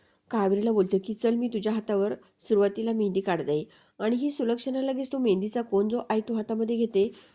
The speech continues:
परंतु कावेरी आपल्या मनाशी बोलते की, "माझ्या हातावर उदयचं नाही तर यशचं नाव आलं पाहिजे, आता काय करू मी?" असं ही आपली कावेरी मनाशी बोलत असते. दुसरीकडे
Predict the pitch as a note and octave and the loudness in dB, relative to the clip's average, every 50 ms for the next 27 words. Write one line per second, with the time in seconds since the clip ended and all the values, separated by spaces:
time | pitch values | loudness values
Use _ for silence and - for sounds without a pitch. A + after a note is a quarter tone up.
0 | _ _ G#3 G#3+ A3 G#3+ - B3 B3 A#3 G#3 G3 G3 G#3+ A3+ A#3 A#3 A#3 A#3+ A#3 | _ _ 0 0 0 0 -2 -4 -2 0 0 2 2 2 2 0 -2 -2 -2 -2
1 | A3+ G3+ G3 G3 - A3 G3 F#3+ E3+ F#3 G3 G3 - A3+ A3 G#3 F#3+ F#3 G#3+ A3+ | 0 0 0 -2 -2 -2 -2 -2 0 -2 -4 -4 -2 -2 -2 -2 -2 -2 -2 -4
2 | A3+ A3+ A3+ A#3 A3+ G3 F#3+ G3+ B3 - - - - _ _ - A3 A3 A3 G3+ | -4 -4 -2 0 2 2 2 0 -2 -6 -14 -20 -20 _ _ -2 0 0 4 4
3 | A#3 A#3+ B3 B3 C4+ B3+ A#3+ A3 G3+ G#3 G#3+ A#3 A#3 A3+ - A#3 A#3 B3 A#3+ - | 4 4 4 2 0 0 2 2 2 2 2 0 -2 -2 -2 -2 -2 -2 -4 0
4 | - G3+ G3 G3 G3 - - A#3+ A#3 G#3+ G3 G#3 G#3+ - - F#3+ F3+ F#3 F#3+ F#3+ | 4 6 6 6 4 0 -2 -2 0 0 0 -2 -2 -2 -2 0 0 0 0 0
5 | F#3 D#3+ E3 F#3+ D#3 C3+ C3+ - - _ _ _ _ - F#3+ F#3+ A#3 A3+ - G#3+ | 0 -2 -2 0 -2 -2 -2 -4 -8 _ _ _ _ -10 -6 -4 -4 -2 0 0
6 | G#3 A3 A3 - G3+ F#3 F#3+ G3+ F#3+ F3+ F3+ - - G3 G3 - A3+ A3+ A3 A3+ | 0 0 2 2 2 4 4 4 4 2 2 0 0 -2 0 0 0 2 2 0
7 | A3+ C4 - - _ _ _ _ - F3+ F3 F3+ F#3+ G3 G#3+ B3+ - - _ _ | -2 -2 -6 -12 _ _ _ _ -8 -8 -6 -2 0 0 0 -2 -6 -12 _ _
8 | _ _ _ _ - G#3 G3 G3 G3+ G#3 A3+ G#3+ G#3 F#3+ F#3+ G3 - A3 F#3 F3+ | _ _ _ _ -2 0 2 2 2 2 2 0 2 0 0 0 -2 -2 0 0
9 | F3+ F#3+ F#3 G#3+ A3 - - A3 A3 G3 G3+ G3 - G#3 G#3+ A3+ A3 G#3 | -2 -2 -2 -4 -4 0 0 0 2 2 0 -2 -2 -4 -2 0 2 2